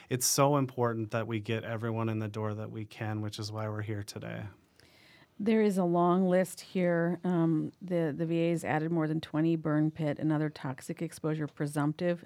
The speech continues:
Speaker 2: conditions. Um, I wanna go back a little bit, Sean, because I was explaining presumptive, uh, service connection to some other people, and the light, you can see the light bulb comes on. So even if we're saying it more than once or twice,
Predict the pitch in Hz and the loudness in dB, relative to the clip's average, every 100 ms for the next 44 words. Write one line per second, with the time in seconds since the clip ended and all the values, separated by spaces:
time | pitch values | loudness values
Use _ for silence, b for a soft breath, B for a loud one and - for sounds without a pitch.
0 | - - 160 135 135 156 151 196 - B | -10 -2 0 0 -2 0 2 2 -2 B
1 | B B B B - 196 185 - 196 226 | B B B B 0 4 4 4 2 4
2 | 277 170 170 160 143 147 - - 165 160 | 2 4 4 4 4 2 -4 -8 -4 -2
3 | 151 151 160 - - 147 151 151 - 165 | -2 -2 -4 -8 -4 0 2 0 -2 -4
4 | 165 147 147 - - 165 160 165 - 185 | 0 0 -2 -8 -4 -2 -2 -6 -4 0
5 | 185 175 170 165 156 156 160 165 147 151 | 2 2 2 -2 2 2 2 0 -2 -4
6 | - b b b b - 165 156 170 151 | -14 b b b b -6 -4 -2 -2 -2
7 | 151 - 147 135 160 156 - 147 139 147 | -4 -2 0 -2 -6 -6 -4 -4 -4 -6
8 | - 143 151 135 135 - - 156 160 165 | -6 -6 -6 -4 -4 -6 -8 -6 -4 -2
9 | 151 - 196 185 190 208 165 160 - 147 | -2 -4 -6 -4 -2 0 0 0 -2 -2
10 | 147 - 156 147 131 156 208 220 196 180 | -2 0 0 0 -2 -2 -2 -2 -4 -4
11 | 190 175 165 - B B - 175 170 165 | -4 -2 -2 -4 B B -6 -2 0 2
12 | 165 156 156 151 156 143 143 | 2 2 0 -2 0 0 -2